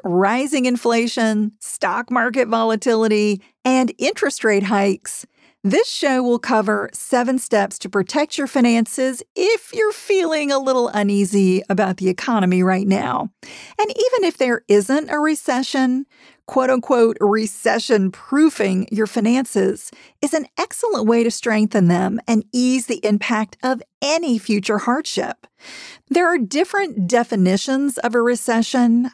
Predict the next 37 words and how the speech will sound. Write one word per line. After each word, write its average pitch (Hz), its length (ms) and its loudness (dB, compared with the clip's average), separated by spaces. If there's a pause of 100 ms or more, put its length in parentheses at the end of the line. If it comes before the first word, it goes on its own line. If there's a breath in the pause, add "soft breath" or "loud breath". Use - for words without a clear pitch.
However, 302 500 0
most 262 340 2
economists 208 600 2
agree 185 380 4
that 190 180 2
it's 190 160 0
a 214 60 -4
period 220 520 0
of 180 180 0
declining 254 1000 0
economic 190 560 0
performance 202 840 -2 (340 loud breath)
that - 140 -4
lasts 339 340 -2
for 269 140 0
at 214 80 -2
least 196 240 0
several 185 300 0
months. - 580 -2 (420 loud breath)
And 285 160 -2
since - 280 -4
the 247 100 2
nineteen 208 340 0
forties, 190 720 0
we 240 240 -2
have 330 340 -4
had 269 260 0
a 269 60 -2
recession 226 640 -2
in 202 180 2
the 220 80 6
United 220 440 2
States 208 480 -2
about 302 440 -2
every 190 400 0
five 185 540 -2
years. - 580 0